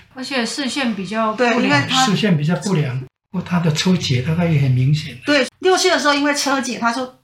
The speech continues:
Speaker 2: 撞断他的腿。他不是天生的小儿麻痹，
Speaker 1: 嗯。
Speaker 2: 然后呢，四十几，四十几岁是四十几，我忘记了。这样一个车祸，然后被撞死，就这样死掉了。
Speaker 1: 就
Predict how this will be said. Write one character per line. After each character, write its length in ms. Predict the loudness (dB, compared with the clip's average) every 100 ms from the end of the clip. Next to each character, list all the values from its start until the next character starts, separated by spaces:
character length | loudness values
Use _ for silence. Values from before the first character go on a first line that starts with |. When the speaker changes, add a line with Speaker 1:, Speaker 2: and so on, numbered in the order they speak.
| 0
Speaker 2:
撞 300 | 0 0 0
断 240 | -2 -2
他 160 | -6 -6
的 100 | -6
腿。 400 | -8 -8 -8 -12 _ _ _ -4
他 120 | -2
不 100 | -2
是 160 | -4 -2
天 240 | -2 -2
生 140 | -2 -2
的 60 |
小 220 | -2 -2
儿 80 | -2
麻 220 | -2 -2
痹， 240 | -2 -4 -6 _
Speaker 1:
嗯。 80 | -4
Speaker 2:
然 120 | 2
后 80 | 2
呢， 160 | 4 2
四 180 | 0 0
十 140 | -2
几， 260 | -4 -6 -6
四 300 | -2 0 -2
十 40 |
几 140 | -2
岁 80 | -4
是 160 | -4 -2
四 180 | -2 -2
十 140 | -4
几， 160 | -4 -4
我 100 | 0
忘 220 | -2 -2
记 300 | -8 -10 -10
了。 180 | -12 -16 _ _ _ _
这 80 | -2
样 160 | -2
一 40 | -4
个 200 | -6 -2
车 300 | -2 -2 -2
祸， 320 | 0 0 0 -2
然 80 |
后 100 | -4 -2
被 400 | -2 -2 -8 _ _ -6
撞 240 | -4 -2
死， 180 | -6 -6
就 120 | -6
这 80 | -2
样 100 | -2
死 320 | -4 -8 -10
掉 240 | -10 -6
了。 60 |
Speaker 1:
就 60 | -6